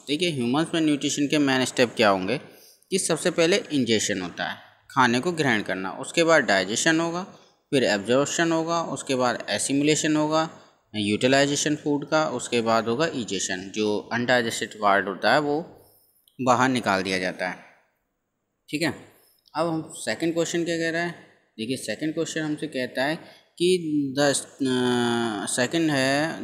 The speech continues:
the big largest gland in the human body, लीवर है। ठीक है, the stomach release hydrochloric acid and digestive juice। The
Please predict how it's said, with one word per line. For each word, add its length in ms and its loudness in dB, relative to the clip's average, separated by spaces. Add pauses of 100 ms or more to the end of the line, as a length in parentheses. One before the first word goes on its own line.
the 220 2
big 240 -2 (140)
largest 440 2 (100)
gland 300 0
in 240 -2
the 160 4
human 360 0
body, 220 2
लीवर 540 -2
है। 140 -4 (800)
ठीक 120 -6
है, 280 -10 (1500)
the 100 4
stomach 420 2
release 460 0 (120)
hydrochloric 580 2
acid 400 0
and 320 0 (280)
digestive 680 2 (100)
juice। 400 -4 (1400)
The 80 6